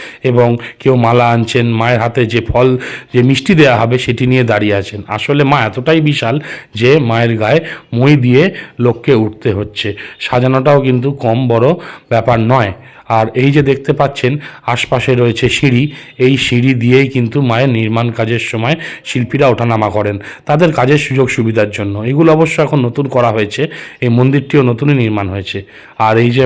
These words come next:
মায়ের আরেকটি অ-, উম, মূর্তি দেখছেন, এটি হচ্ছে ছোট মূর্তি, এই মূর্তিই পুজো করা হবে। আর মায়ের মন্দিরের ঠিক সামনে থেকে আপনাদের এখন মেলার সামনের অংশটা দর্শন করাচ্ছি, আর আস্তে আস্তে এবার আমি মেলায় প্রবেশ করব। তার আগে দেখুন, ভক্ত সমাগম কিন্তু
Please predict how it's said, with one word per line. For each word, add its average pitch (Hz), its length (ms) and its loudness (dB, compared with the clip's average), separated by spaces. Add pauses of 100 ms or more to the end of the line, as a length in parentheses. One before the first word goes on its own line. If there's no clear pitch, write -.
(120)
মায়ের 117 240 2 (320)
আরেকটি 139 300 2 (100)
অ-, 123 140 2
উম, 123 380 -2
মূর্তি 143 220 0 (100)
দেখছেন, 147 260 0 (100)
এটি 117 200 -2
হচ্ছে - 240 -2 (140)
ছোট 131 140 -2 (140)
মূর্তি, 104 280 -6 (160)
এই 143 140 4
মূর্তিই 156 360 0
পুজো 113 240 -2
করা 98 200 0
হবে। 98 180 -8 (520)
আর 107 80 2 (140)
মায়ের 120 280 2
মন্দিরের 127 380 0
ঠিক 147 100 0 (100)
সামনে 139 340 2
থেকে 131 180 2 (120)
আপনাদের 113 380 -2
এখন 131 180 -2 (380)
মেলার 131 340 2
সামনের 135 360 2
অংশটা 127 380 -2
দর্শন 123 320 -2
করাচ্ছি, 139 360 -2 (440)
আর 110 160 2
আস্তে - 260 -4
আস্তে - 160 -8 (100)
এবার 127 180 2 (380)
আমি 117 180 0 (360)
মেলায় 131 320 2
প্রবেশ 117 220 0 (100)
করব। 104 160 -4 (160)
তার 117 220 0
আগে 117 120 0 (100)
দেখুন, 151 240 -2 (180)
ভক্ত 113 220 -2 (140)
সমাগম 117 460 0
কিন্তু 113 200 -2